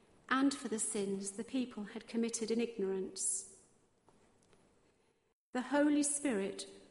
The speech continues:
was showing by this that the way into the most holy place had not yet been disclosed,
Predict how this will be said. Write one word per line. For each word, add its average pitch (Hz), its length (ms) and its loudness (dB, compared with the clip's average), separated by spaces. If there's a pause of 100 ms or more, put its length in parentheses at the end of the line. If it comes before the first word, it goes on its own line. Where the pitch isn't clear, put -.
(140)
was 247 140 0
showing 277 520 2
by 190 340 -4
this - 480 -6 (640)
that - 160 -2
the 240 80 0
way 269 440 2
into 262 240 2
the 226 120 -2
most 262 380 0
holy 247 360 0
place 196 640 -4 (280)
had 220 220 -6
not 247 240 -2
yet 240 280 -4
been 233 180 0
disclosed, 202 800 -4